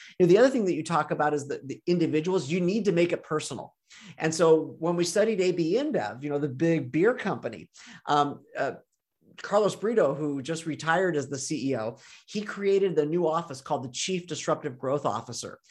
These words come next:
And he tapped one of his rising stars, a guy named Pedro Earp, and said, "Pedro, I want you to be the Chief Disruptive Growth Officer."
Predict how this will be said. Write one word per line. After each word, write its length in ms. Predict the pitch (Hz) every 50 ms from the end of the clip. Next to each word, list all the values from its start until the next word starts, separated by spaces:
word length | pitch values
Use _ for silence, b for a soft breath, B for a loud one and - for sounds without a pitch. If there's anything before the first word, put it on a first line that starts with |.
| B B 165 B
And 100 | - 156
he 80 | 165 156
tapped 300 | 160 185 190 208 196 185
one 140 | 180 180 185
of 60 | 156
his 140 | 165 127 127
rising 420 | 143 143 151 170 175 170 170 147
stars, 420 | - - - 156 151 143 127 113
a 40 | 123
guy 200 | - 139 139 151
named 240 | 151 147 143 131 131
Pedro 440 | 131 160 165 170 143 147 147 131 135
Earp, 200 | 147 147 - -
and 100 | 120 123
said, 140 | 135 127 -
"Pedro, 320 | 165 190 196 170 165 143
I 60 | 135
want 220 | 147 147 165 170 170
you 60 | 170
to 80 | 151
be 80 | 135 165
the 140 | 160 139 127
Chief 280 | - - 185 175 170
Disruptive 480 | - 156 131 - 170 156 135 151 135 107
Growth 300 | - 143 156 156 - -
Officer." 500 | 135 117 117 - - 113 - 113 92